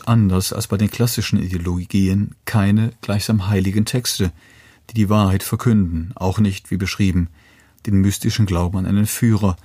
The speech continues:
der sich im privilegierten Besitz einer höheren Wahrheit befindet. Es gibt nur das Hier und Jetzt und die schwierige Frage, welcher Reim sich darauf zu machen ist. Das Fehlen jeder alternativen transzendenten Ebene bedeutet aber,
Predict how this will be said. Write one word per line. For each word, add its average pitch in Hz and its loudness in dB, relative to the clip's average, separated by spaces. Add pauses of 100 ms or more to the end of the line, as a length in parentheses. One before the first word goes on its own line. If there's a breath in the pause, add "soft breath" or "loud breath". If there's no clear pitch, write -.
(360 loud breath)
der 107 -4
sich 98 -2
im 95 -2
privilegierten 98 0
Besitz 90 -2
einer 95 -2
höheren 92 0
Wahrheit 80 -2
befindet. - -12 (800 loud breath)
Es 110 -2
gibt 110 -2
nur 120 4
das 113 -2
Hier 120 2
und 117 0
Jetzt 107 0
und 101 -4
die 98 -2
schwierige 98 2
Frage, 90 -2 (480 soft breath)
welcher 98 2
Reim 98 2
sich 87 -6
darauf 82 -6
zu - -6
machen 82 -10
ist. - -18 (1300 loud breath)
Das 113 -2
Fehlen 147 2
jeder 117 2
alternativen 117 0
transzendenten 101 0
Ebene 101 0
bedeutet 95 0
aber, 107 0